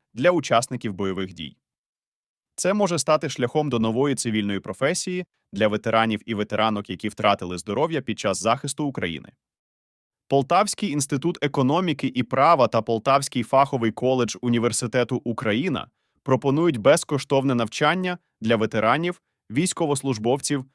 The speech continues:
та членів їх сімей. Навчання за рахунок коштів державного бюджету спрямоване на соціальну та професійну адаптацію цих осіб.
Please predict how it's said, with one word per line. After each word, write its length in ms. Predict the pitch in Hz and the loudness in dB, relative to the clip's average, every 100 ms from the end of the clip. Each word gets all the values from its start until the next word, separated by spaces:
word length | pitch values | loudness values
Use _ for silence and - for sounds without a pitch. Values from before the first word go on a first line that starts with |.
| _ | _
та 140 | - 117 | -4 -4
членів 400 | - 123 131 113 | 2 2 2 0
їх 180 | 110 - | -2 -2
сімей. 380 | 107 90 - - _ _ _ _ _ _ _ _ _ _ _ _ 110 | -4 -4 -6 -14 _ _ _ _ _ _ _ _ _ _ _ _ 0
Навчання 580 | 123 - 180 208 202 | 0 2 2 2 2
за 140 | 147 143 | 2 2
рахунок 460 | 135 170 160 139 | 2 0 0 -2
коштів 420 | - 165 175 147 113 | -2 -2 0 -4 0
державного 580 | 120 110 139 131 117 | 0 4 4 4 0
бюджету 600 | 110 110 104 165 196 90 - _ - | 0 -2 2 0 0 -6 -8 _ -12
спрямоване 640 | - - 123 147 170 151 | -4 2 2 2 2 2
на 140 | 131 | 0
соціальну 560 | 120 120 - 131 170 160 | -2 -4 2 4 4 0
та 120 | 127 | -4
професійну 680 | 107 113 117 107 143 165 165 | -2 -4 -2 -4 -2 -2 0
адаптацію 760 | 120 110 - 123 127 - 120 110 _ | 0 0 2 2 2 2 -2 -2 _
цих 260 | - 127 113 | -2 -2 -2
осіб. 360 | 101 - 69 | -4 -6 -10